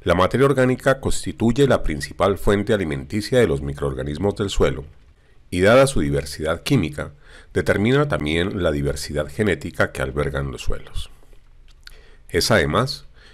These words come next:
la mejor y más eficiente forma de almacenar carbono en el suelo,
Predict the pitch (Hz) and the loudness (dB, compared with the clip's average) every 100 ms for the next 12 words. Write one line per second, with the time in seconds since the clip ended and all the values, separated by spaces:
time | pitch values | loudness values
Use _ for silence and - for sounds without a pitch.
0 | - - 90 85 80 - 127 147 120 82 | -20 -4 2 2 4 6 6 4 -2 -2
1 | 80 82 123 - 73 85 82 104 - 110 | -2 0 -2 -4 -6 -4 -4 -4 0 0
2 | 110 113 90 69 67 71 69 - 90 90 | 2 2 0 -2 -6 -6 -8 -6 -6 -2
3 | 92 90 67 - 113 73 - | -2 -2 -4 2 2 2 -4